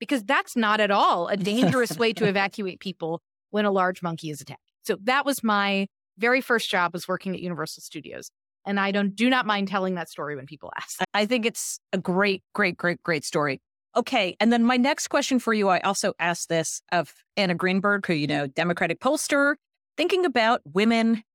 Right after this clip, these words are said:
Speaker 2: doing what you all do. There aren't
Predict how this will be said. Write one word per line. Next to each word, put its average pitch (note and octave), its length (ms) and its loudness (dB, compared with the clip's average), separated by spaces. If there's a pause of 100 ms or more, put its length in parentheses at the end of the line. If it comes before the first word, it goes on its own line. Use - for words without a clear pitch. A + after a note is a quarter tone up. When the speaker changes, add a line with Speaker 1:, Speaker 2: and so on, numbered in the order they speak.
(140)
Speaker 2:
doing G#3 300 2
what F3+ 200 2
you F3 200 2
all D3 380 4 (240)
do. F#3 520 4 (140)
There G#3 220 2
aren't G#3 260 2